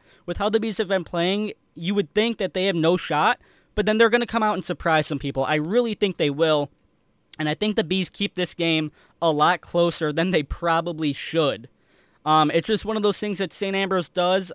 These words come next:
I'm sure they are looking for a little revenge. Roosevelt won this matchup last year against the Bees, and that game wasn't great.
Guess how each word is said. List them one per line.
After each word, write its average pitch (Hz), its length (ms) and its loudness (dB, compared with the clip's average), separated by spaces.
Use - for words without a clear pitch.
I'm 160 160 -2
sure 190 500 -2
they 175 280 2
are 165 180 2
looking 180 300 -4
for 185 140 -4
a 175 60 0
little 175 240 -2
revenge. 165 500 -2
Roosevelt 180 640 0
won 170 280 -4
this 165 220 -2
matchup 156 540 -2
last 160 440 -2
year 170 280 0
against 170 480 -2
the 180 80 -4
Bees, 170 600 -6
and 151 460 -2
that 160 260 0
game 160 540 -2
wasn't 180 400 -4
great. 156 540 -2